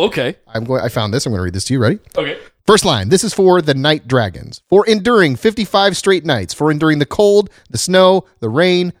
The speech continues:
Speaker 2: the mud, the sheep shit of Tomb, and the winds of Margaramorn."
Speaker 1: <laughs> Okay.
Speaker 2: <laughs> "When tens of millions of people around the world watch this episode a year from now, they won't know how hard you worked. They won't care how tired you were or how tough it was to do your job in the sub-freezing temperatures.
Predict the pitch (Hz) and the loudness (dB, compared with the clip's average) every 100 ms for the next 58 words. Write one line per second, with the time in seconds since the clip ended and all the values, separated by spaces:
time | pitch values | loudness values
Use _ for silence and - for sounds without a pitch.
0 | - 110 165 165 165 - _ 117 - 220 | -10 -2 2 2 2 -6 _ -20 -8 -8
1 | 196 214 190 - 165 151 151 - _ 127 | -4 -4 -4 0 2 2 -2 -8 _ -2
2 | 120 143 190 170 135 135 165 180 123 110 | 0 0 0 2 0 0 -2 2 2 0
3 | 98 95 92 101 147 175 - - - - | -4 -6 -4 -4 -4 -6 -8 -10 -10 -10
4 | - 139 113 147 131 156 _ - 196 196 | -2 0 0 -2 -4 -6 _ 0 2 2
5 | 180 269 349 311 240 247 247 220 208 208 | 2 0 0 -6 0 2 2 0 -2 -2
6 | 190 175 165 165 165 160 151 127 147 175 | 0 0 2 2 2 2 0 2 0 0
7 | 170 165 151 139 147 135 127 139 143 127 | -2 -4 -2 0 0 0 0 0 -2 -2
8 | 120 107 104 165 247 220 185 165 165 127 | -2 -2 2 2 4 2 0 2 0 0
9 | 165 139 87 73 - _ _ _ 151 165 | 0 -2 -6 -10 -18 _ _ _ 4 4
10 | 160 - 190 175 151 143 - 214 165 110 | 2 0 0 2 2 -2 -2 -2 -2 -4
11 | 95 95 120 143 127 135 - - - - | -6 -6 -4 -4 0 -2 0 -2 -2 -4
12 | 101 87 110 147 160 175 165 131 170 160 | -4 -4 -6 -4 -4 4 4 4 2 2
13 | 123 143 - _ 165 160 - 202 190 - | 0 -4 -10 _ -6 -4 -2 0 0 -2
14 | - 208 175 175 185 180 156 - - - | -6 -4 -4 -4 -2 -2 -4 -6 -12 -16